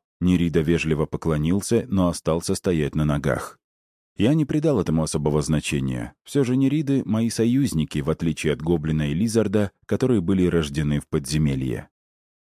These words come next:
«Чем порадуете?» — спросил я их. «Давай ты, Гура, первый», — сказал зеленокожему коротышке, и он, подойдя ко мне, протянул мешочек с уже знакомыми мне темными комочками,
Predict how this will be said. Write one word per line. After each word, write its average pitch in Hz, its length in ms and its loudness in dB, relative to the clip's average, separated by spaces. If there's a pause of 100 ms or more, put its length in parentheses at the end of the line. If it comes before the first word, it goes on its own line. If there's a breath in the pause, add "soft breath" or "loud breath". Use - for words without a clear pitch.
(200)
«Чем 156 240 0
порадуете?» — 110 800 2
спросил 85 520 0
я 80 140 2
их. 80 340 -2 (340)
«Давай 135 300 2
ты, 165 180 0
Гура, 90 360 2
первый», — 69 640 0 (240)
сказал 85 440 0
зеленокожему 80 720 0
коротышке, 101 640 -2 (160)
и 156 80 2
он, 180 200 2
подойдя 101 440 0
ко 90 140 0
мне, 117 260 2
протянул 90 420 2
мешочек 104 560 0
с - 80 -4
уже 85 200 2
знакомыми 82 580 2
мне 85 260 2
темными 82 460 2
комочками, 107 760 0